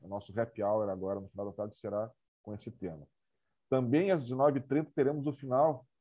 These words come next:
do uso racional de medicamentos, o hackathon, como desenvolver ações locais para a promoção do uso racional de medicamentos. Também identificamos algumas ações que serão, ah, colocadas aqui, ah, ao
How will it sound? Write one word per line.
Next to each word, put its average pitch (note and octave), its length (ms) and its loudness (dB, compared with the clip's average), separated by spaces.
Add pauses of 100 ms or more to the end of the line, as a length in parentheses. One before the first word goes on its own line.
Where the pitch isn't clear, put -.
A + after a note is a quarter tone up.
do G2 220 -4
uso A#2 480 2
racional C3 300 0
de B2+ 80 -6
medicamentos, A#2+ 560 -6
o B2 120 -4
hackathon, C#3 800 -2 (640)
como D#3 240 2
desenvolver C3+ 540 4
ações C#3+ 340 -2
locais D#3 640 2
para B2+ 220 2
a - 20 -4
promoção B2 640 -4
do A#2+ 80 -6
uso C#3+ 180 -4
racional C3+ 280 -8
de C3+ 80 -10
medicamentos. C#3 680 -10 (440)
Também G#2+ 240 -2
identificamos B2+ 920 0
algumas A2 360 0
ações A#2+ 460 -6
que - 140 -20
serão, A#2 500 -4 (340)
ah, G#2 220 0
colocadas A2 800 2
aqui, G#2 400 -6 (320)
ah, G2+ 360 0
ao G2 140 0